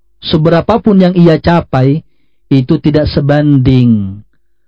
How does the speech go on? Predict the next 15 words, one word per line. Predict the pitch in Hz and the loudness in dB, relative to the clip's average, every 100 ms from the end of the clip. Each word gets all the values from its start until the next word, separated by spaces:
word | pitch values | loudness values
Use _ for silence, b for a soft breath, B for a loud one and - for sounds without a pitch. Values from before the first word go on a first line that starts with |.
| _ - | _ -6
dengan | 131 143 143 131 | -2 0 -2 -4
hak | - 151 - - | -8 -10 -8 -4
Allah | 143 131 120 | 0 0 -2
Subhanahu | 127 117 - 127 120 127 160 202 - _ _ _ _ | -6 -6 -4 0 0 2 0 -2 -8 _ _ _ _
wa | 123 120 | -2 -2
taala. | 113 113 101 110 104 92 - _ _ _ | -2 -6 -2 -2 -2 -6 -12 _ _ _
Maka | 98 98 120 | -8 -4 -2
di | - | 0
sini | 123 123 151 170 175 - _ _ _ _ _ _ _ 113 | 0 0 2 0 -2 -8 _ _ _ _ _ _ _ 0
barakallahu | 139 151 139 139 135 127 | 2 2 0 0 0 0
fikum, | 139 120 135 123 | -2 0 -2 -2
terdapat | 120 131 131 123 | -2 -2 -2 -4
sebuah | - 127 117 | 0 0 0
pelajaran | 123 113 117 113 110 | 0 0 0 0 -2
penting | 135 135 127 117 | -2 -2 0 2